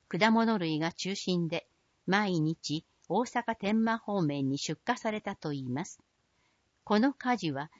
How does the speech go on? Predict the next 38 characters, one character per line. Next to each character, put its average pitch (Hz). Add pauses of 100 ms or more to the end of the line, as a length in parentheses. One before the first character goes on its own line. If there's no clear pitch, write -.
(120)
池 247
田 254
村 226
で 202
産 208
出 -
し -
た 170
も 156
の 143
で 131
す。 - (1300)
池 254
田 254
村 214
の 180
果 147
樹 208
栽 190
培。 120 (1120)
池 254
田 254
村 226
の 208
古 196
文 196
書 190
に、 180 (300)
元 208
禄 143
十 165
三 185
年、 131 (300)
千 240
七 165
百 220
年 147
と、 -